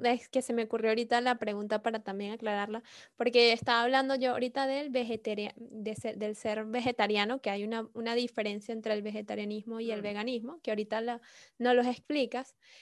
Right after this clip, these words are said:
Speaker 1: Este, y a mí me parece eso súper importante, como que empezar a rodearte con personas que, que tal vez también lo estén pensando o que estén curiosas a eso, porque es muy, muy difícil, eh,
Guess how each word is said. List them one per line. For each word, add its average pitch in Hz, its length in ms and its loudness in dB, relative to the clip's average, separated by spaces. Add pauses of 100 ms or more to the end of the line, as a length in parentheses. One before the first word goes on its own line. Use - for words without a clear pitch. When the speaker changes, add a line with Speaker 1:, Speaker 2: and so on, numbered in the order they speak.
(200)
Speaker 1:
Este, 254 760 0
y 262 80 0
a 269 60 2
mí 294 120 -2
me 392 100 -2
parece 392 280 0
eso 392 200 -4
súper 359 380 -4
importante, 269 720 -2
como 233 260 -6
que 247 100 -6
empezar 247 420 -4
a 302 260 -2
rodearte 269 640 -4
con 277 240 -6
personas 254 760 -6 (500)
que, 262 400 4 (600)
que 269 120 0
tal 285 220 2
vez 330 160 0
también 370 320 -2
lo 359 60 2
estén 285 300 -2
pensando 277 640 -2
o 277 60 -10
que 254 80 -8
estén 240 320 -4
curiosas 269 600 0 (140)
a 233 180 -2
eso, 247 260 -2
porque 233 320 -6
es 247 140 -8
muy, 294 480 -4
muy 262 220 -2
difícil, 247 680 -2 (460)
eh, 208 680 -2